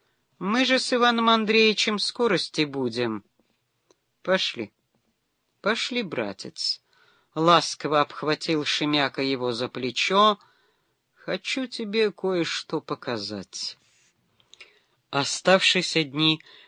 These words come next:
они зашагали по скрипящему снегу просадью, аллеей из крепких, набравших уже силы дубков, мимо безмолвного кладбища, мимо пустующего под ржавым замком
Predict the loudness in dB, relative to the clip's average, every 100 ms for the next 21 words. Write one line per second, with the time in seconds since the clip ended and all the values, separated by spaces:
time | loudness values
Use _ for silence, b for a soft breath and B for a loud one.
0 | B 2 4 4 4 2 4 4 4 4
1 | 2 0 -2 -2 2 4 4 4 2 2
2 | 0 2 4 4 4 4 2 B B B
3 | B B B _ 0 0 2 2 2 2
4 | 0 -6 -6 -6 -2 0 2 0 -2 -6
5 | -8 -16 -8 -4 -4 -2 0 2 0 -8
6 | -12 -12 B B B 0 2 4 4 4
7 | 2 -2 -2 -2 -2 -4 -4 -4 -2 -4
8 | -6 -2 -2 -2 -8 b b b b b
9 | -6 -2 0 -2 -2 -4 -2 -2 -2 -4
10 | -4 -4 0 0 -2 -2 -2 -2 -6 -14
11 | _ _ _ _ _ _ _ -4 0 2
12 | 2 0 0 0 0 0 0 2 2 0
13 | 0 -2 -2 -4 -2 -2 -2 2 2 2
14 | -2 -4 -4 -4 -2 -2 -4